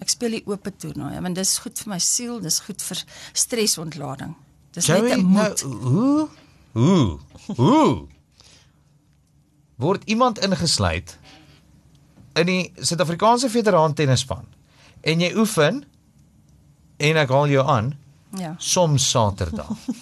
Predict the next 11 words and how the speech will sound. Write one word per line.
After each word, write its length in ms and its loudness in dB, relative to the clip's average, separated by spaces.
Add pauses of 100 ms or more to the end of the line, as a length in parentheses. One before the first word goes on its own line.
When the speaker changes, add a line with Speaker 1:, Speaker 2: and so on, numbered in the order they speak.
(180)
Speaker 1:
Ja. 160 -8
Speaker 2:
Hoe 220 6
goed 360 2
is 220 4
jy 240 2
dan? 260 0
Speaker 1:
<laughs> 40 -16 (1200)
Ek 160 -2
het 260 -2
sekerlik 580 -2
'n, 120 0